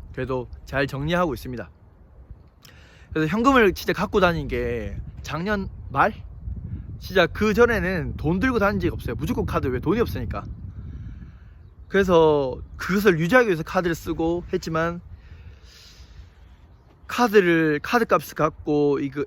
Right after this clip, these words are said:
어, 돈을 갚는 게 저는 진짜 어렵고,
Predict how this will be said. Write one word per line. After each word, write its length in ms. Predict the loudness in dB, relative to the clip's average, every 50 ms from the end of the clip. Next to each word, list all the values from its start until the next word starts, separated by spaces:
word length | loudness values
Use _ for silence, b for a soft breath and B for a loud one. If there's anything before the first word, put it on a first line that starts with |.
| -4 -4 0
어, 420 | 0 2 2 2 2 2 0 -2 -4 B B B B B -6
돈을 240 | -4 0 0 0
갚는 320 | 0 -2 -4 -6 -6 -6 -4
게 320 | -4 -2 -2 -2 -4 -6
저는 420 | -8 -10 -10 -8 -8 -10 -10 -12 -14 -18 b b b b b b b b b -20 -20 -20 -20 _ -20 _ -20 -16
진짜 280 | -6 -4 2 4 4 6
어렵고, 500 | 6 4 2 2 -2 -2 -4 -4 -4